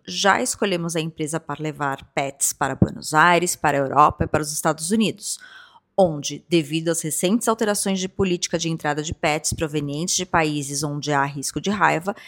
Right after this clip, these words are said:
cães só podem viajar depois de tomarem a vacina americana endossada pelo U S D A.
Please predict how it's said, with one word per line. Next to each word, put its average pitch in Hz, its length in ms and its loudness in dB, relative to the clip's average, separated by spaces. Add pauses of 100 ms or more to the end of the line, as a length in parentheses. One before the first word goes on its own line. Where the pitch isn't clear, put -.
(260)
cães 208 500 4 (220)
só - 260 4
podem 160 380 2
viajar 156 420 2
depois 147 360 -2
de 147 80 -6
tomarem 147 400 -2
a - 20 -8
vacina 151 340 -2
americana 147 440 -4
endossada 147 400 -4
pelo 151 280 -6
U 143 40 -4
S - 220 -6
D 170 260 -2
A. - 140 -20